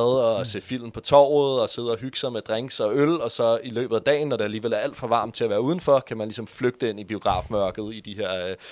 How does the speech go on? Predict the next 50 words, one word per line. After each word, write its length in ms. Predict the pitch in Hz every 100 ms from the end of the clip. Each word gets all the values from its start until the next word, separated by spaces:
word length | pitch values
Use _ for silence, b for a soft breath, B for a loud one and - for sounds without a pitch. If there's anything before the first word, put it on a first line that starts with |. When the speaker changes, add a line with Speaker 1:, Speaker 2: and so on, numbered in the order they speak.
| B B
Speaker 1:
dejlige, 440 | 104 104 113 113 101 95 98
øh, 60 | 101 -
luftige 560 | 135 127 127 - 135 110
sale 500 | - 101 95 113 -
og, 280 | 101 98 101
og 140 | 101
bare 160 | 98 92
se 140 | 101
film 260 | - 92 95
hele 160 | 92
dagen. 200 | 90 82
Speaker 2:
Det 60 | 92 -
Speaker 1:
Det 80 | 120
Speaker 2:
lyder, 100 | 117 95
Speaker 1:
var 240 | 92 90
Speaker 2:
det 100 | 92
lyder 100 | 135
som 100 | 120
en, 160 | 120 107
som, 300 | - 131 113
som 180 | - 127
din 240 | - 147 117
vådeste 340 | 113 127 131 185
Speaker 1:
<laughs> 40 | 180
Det 0 | -
Speaker 2:
drøm. 120 | -
Speaker 1:
var, 220 | 131 127 113
det 140 | 117
var 60 | 120
ideelt 400 | 120 110 95 -
for 80 |
mig, 220 | 107 92 95
vil 60 |
jeg 60 | 95
Speaker 2:
Ja, 60 |
Speaker 1:
sige. 220 | 90 90 90
Speaker 2:
okay. 180 | B 92 B B B
Speaker 1:
Men, 260 | 117 120
øh, 240 | 117 113 120
nok 220 | 165 170 175
om 100 | 175
film, 320 | 180 160 143 -
Speaker 2:
Ja. 60 |
Speaker 1:
fordi 280 | 127 - 120
nu 320 | 127 147 156 -
er 160 | 120
vi 140 | 135 156
jo 200 | 104 - _
altså 240 | 98 95
her 180 | 90 104